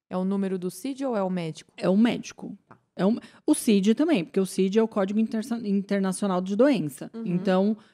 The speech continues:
Speaker 2: é, existe uma gama de cids, de A a Z. É uma letrinha. Pode ver, né, pros curiosos.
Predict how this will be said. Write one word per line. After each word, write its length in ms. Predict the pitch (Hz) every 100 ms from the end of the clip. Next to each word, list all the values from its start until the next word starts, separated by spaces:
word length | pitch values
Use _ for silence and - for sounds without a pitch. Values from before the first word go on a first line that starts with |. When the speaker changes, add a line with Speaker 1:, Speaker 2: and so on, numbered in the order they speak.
| _
Speaker 2:
é, 540 | 185 180 175 175 170 180
existe 380 | 180 226 220 240
uma 160 | 247
gama 380 | 233 214 214 233
de 260 | 214 240 247
cids, 500 | - 160 151 165 185
de 180 | 202 220
A 240 | 190 254 - -
a 100 | 330
Z. 280 | 262 156 - _ _ _ _ -
É 100 | 180
uma 120 | 185
letrinha. 560 | 208 220 214 165 151 196 _
Pode 220 | 175 190
ver, 240 | 190 196 196 _ -
né, 140 | 170
pros 240 | 175 175
curiosos. 580 | - 196 175 156 156 147